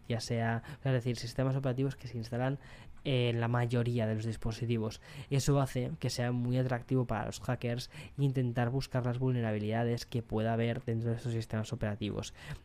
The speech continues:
Y es lo que hicieron estos hackers cuando fueron contra Windows X P. Era un sistema operativo masivo, eh, instalado en una barbaridad de ordenadores,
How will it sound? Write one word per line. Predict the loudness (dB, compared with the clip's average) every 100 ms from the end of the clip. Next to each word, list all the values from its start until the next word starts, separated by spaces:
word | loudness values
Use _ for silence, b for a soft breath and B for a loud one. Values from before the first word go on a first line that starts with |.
| -2
Y | 6 8 10 8 6 4 2 0
es | -2 0
lo |
que | 0 0 -2
hicieron | -4 -6 -4 0 2 2
estos | 0 -4 -2
hackers | -2 0 -2 -2
cuando | -2 -2 0 -2
fueron | 0 2 2 0 -2
contra | 0 0 2 0 -2 -8 -8 0
Windows | 2 2 0
X | -2 -2
P. | 0 0 B B -12 0
Era | 2 2
un |
sistema | 0 -2 0
operativo | 2 2 0 2 2 0 -8 -6
masivo, | -4 -2 0 2 2 2 0 0
eh, | 0 -2 0
instalado | -2 -2 0 4 4
en | 2 -2 -6
una | 0 2 4
barbaridad | 4 4 2 0
de |
ordenadores, | 0 0 2 4 4 2 0